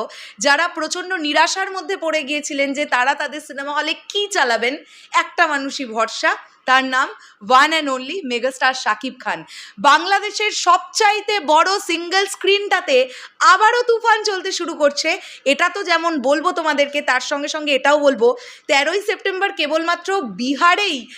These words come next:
হিন্দি তুফান রিলিজ করছে এরকমটা না, পশ্চিম বাংলাতেও বাংলা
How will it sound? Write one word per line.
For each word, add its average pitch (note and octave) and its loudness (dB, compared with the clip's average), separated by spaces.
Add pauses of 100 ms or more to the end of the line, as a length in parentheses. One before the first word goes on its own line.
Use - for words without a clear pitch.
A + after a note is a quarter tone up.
(140)
হিন্দি D#4 2
তুফান F4 -2
রিলিজ E4+ -4
করছে F4 -4
এরকমটা D#4 0
না, B3 0 (300)
পশ্চিম G#4+ 2 (120)
বাংলাতেও G#4+ 2 (240)
বাংলা D#4+ 2